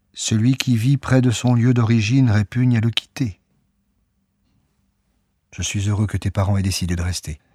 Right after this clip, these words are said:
Bien entendu, personne ne les molestera, et ils pourront vivre et mourir ici en paix et en sécurité.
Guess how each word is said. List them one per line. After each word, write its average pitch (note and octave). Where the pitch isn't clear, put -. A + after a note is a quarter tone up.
Bien G#2
entendu, G#2+
personne B2+
ne A2+
les A2+
molestera, G2+
et F2+
ils F#2+
pourront G#2+
vivre G2+
et G2
mourir G2+
ici G#2
en F#2+
paix E2+
et F#2
en G2
sécurité. D2+